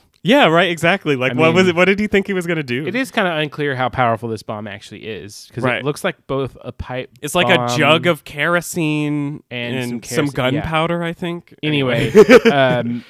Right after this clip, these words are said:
Speaker 2: so then he, he, they have a stare down. He kinda looks at the door, looks at Xander. It's, like, under, it's so funny, too, 'cause it's, like, under ten seconds, but there's at least twelve ticks.
Speaker 1: Yeah, right.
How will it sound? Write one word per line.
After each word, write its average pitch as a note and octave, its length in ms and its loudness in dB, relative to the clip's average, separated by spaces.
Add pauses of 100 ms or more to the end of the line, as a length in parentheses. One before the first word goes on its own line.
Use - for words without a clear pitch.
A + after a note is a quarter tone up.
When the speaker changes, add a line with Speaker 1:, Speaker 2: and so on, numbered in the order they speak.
(120)
Speaker 2:
so D3 120 -2
then C#3 140 0
he, C#3+ 300 0
he, C#3+ 240 -2
they C3+ 180 -2
have C#3 200 0
a C3+ 60 -2
stare C3+ 360 -2
down. B2+ 420 -4
He B2 140 -8
kinda C3 260 -4
looks B2+ 240 -4
at B2 80 -6
the B2 80 -6
door, B2 320 0
looks B2 240 -6
at B2 80 -10
Xander. A#2+ 480 -6
It's, C3+ 220 -4
like, D3 200 -4 (120)
under, C#3 360 0
it's C#3 240 -4
so F#3 140 6
funny, D#3+ 220 2
too, D3+ 160 -4
'cause C#3 120 -2
it's, B2+ 140 -6
like, C#3+ 140 -2
under C#3 200 -2
ten C3 220 -6
seconds, C3 400 -6
but A#2+ 140 -8
there's B2+ 160 -2
at A#2+ 100 -4
least B2 320 -8
twelve G#2+ 460 -6
ticks. - 560 -16 (100)
Speaker 1:
Yeah, D3+ 220 0
right. C3 280 -4